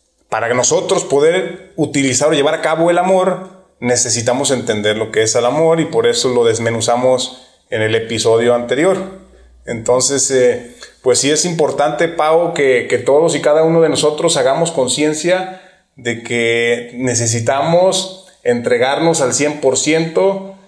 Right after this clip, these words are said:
hacia nuestro prójimo, hacia nuestros colaboradores y hacia todos los stakehold-, este, stakeholders que intervienen en nuestra empresa.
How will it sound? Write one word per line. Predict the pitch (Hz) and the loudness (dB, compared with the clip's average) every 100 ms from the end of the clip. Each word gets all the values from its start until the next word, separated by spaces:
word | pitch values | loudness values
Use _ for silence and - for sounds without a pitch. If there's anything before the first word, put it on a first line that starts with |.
| _ - | _ -8
hacia | 113 110 120 | -4 -2 -2
nuestro | 117 117 117 - | -2 -2 -2 0
prójimo, | 143 156 165 175 180 - - | 0 0 0 2 2 0 -2
hacia | 120 123 | -4 -2
nuestros | 120 117 120 | -2 -2 -4
colaboradores | - 117 107 123 131 147 185 202 202 - 131 | -2 0 2 2 2 2 2 2 2 -2 -2
y | |
hacia | 120 - 120 | 0 0 0
todos | 147 190 | 2 2
los | 170 151 | 0 -2
stakehold-, | - 160 160 175 160 147 156 - | 0 -2 0 0 2 2 2 0
este, | 127 165 160 | -2 0 0
stakeholders | 147 190 190 160 175 175 | 0 -2 -2 0 0 -2
que | - 135 110 - | -2 -2 0 -2
intervienen | 123 117 117 135 147 143 | -4 -4 -2 -2 -4 -2
en | 120 | -2
nuestra | 113 110 107 | -2 -2 -2
empresa. | 98 95 95 - | -2 -4 -4 -6